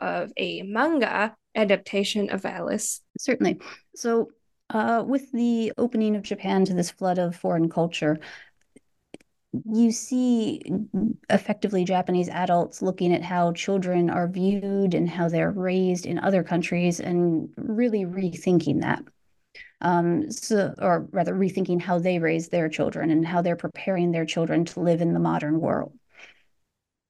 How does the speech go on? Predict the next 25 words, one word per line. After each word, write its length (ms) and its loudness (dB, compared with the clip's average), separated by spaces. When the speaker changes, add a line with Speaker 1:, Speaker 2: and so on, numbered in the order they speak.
Speaker 2:
And 340 2
this, 640 -2
uh, 460 2
ties 380 -2
into 360 0
the 120 -4
development 760 0
first 360 2
of, 380 0
uh, 500 2
various 340 0
magazines 580 2
aimed 220 0
at 240 -2
children 720 0
as 180 -2
readers, 520 0
um, 440 0
but 140 0
then 160 0
that 180 0
starts 260 -2
subdividing. 880 0
You 120 0
get 480 0